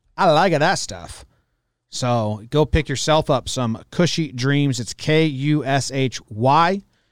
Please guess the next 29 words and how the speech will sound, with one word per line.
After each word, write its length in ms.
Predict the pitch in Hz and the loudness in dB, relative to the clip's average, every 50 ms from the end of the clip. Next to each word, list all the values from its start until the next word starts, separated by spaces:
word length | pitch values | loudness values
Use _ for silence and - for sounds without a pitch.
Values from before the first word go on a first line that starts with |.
| _ _ _ _ _ _ _ | _ _ _ _ _ _ _
Use 280 | - 123 143 156 151 131 | -2 2 2 2 2 0
promo 400 | - - 160 156 151 147 143 131 | 0 0 0 2 2 2 0 2
code 280 | - 143 131 120 113 - - 110 110 101 - | 2 2 2 2 0 -6 -12 -16 -14 -6 -2
baseball 680 | 139 147 170 175 - - - 185 180 180 180 196 196 | 2 2 2 2 0 -2 0 2 4 4 4 4 2
for 140 | - - 131 | 0 -4 -2
twenty 280 | - - 151 147 151 | 0 0 0 2 0
percent 280 | 139 156 - - 151 147 | -2 -2 -4 -2 0 2
off 160 | 143 143 - | 2 2 2
your 100 | 143 131 | 0 -2
next 300 | 127 131 127 - - - - _ | 0 -2 -2 -4 -6 -10 -6 _
order. 440 | - 190 226 240 233 226 214 185 - _ _ _ _ _ | 2 4 6 6 6 4 2 0 -4 _ _ _ _ _
Smoke 400 | - - 156 160 165 170 - - | -10 -4 0 2 2 2 2 0
your 80 | 156 | -2
C 240 | 135 - - 165 156 | -2 0 0 2 2
B 100 | 151 151 | 2 2
D 180 | 139 147 147 143 | 2 2 2 2
with 200 | 135 123 - - | 0 -2 -2 -2
promo 280 | - 143 139 135 135 | -2 0 0 0 0
code 300 | - - 131 123 120 113 - - 120 107 101 | 0 0 0 0 0 -2 -4 -10 -12 -4 -2
baseball 600 | 139 147 170 170 - - 139 135 131 127 123 123 | 2 2 2 2 0 -2 0 2 4 4 4 2
for 120 | - 131 | 0 -4
twenty 260 | 117 - 143 135 139 | -4 -2 -2 -2 -2
percent 320 | 135 139 - - 131 123 120 | -2 -4 -4 -4 -4 -4 -2
off 240 | 123 120 113 - | -2 -2 -2 -4
today. 300 | - 117 120 131 127 123 | -6 -4 -2 -2 0 -2
It's 140 | 117 - - | -2 -4 -8
K 320 | - - - 226 226 226 208 | -12 -4 -2 0 2 2 2
U 380 | 160 123 135 151 156 151 151 | 0 0 0 0 0 0 0
S 300 | 104 131 131 127 - - | -2 -4 -4 -4 -6 -8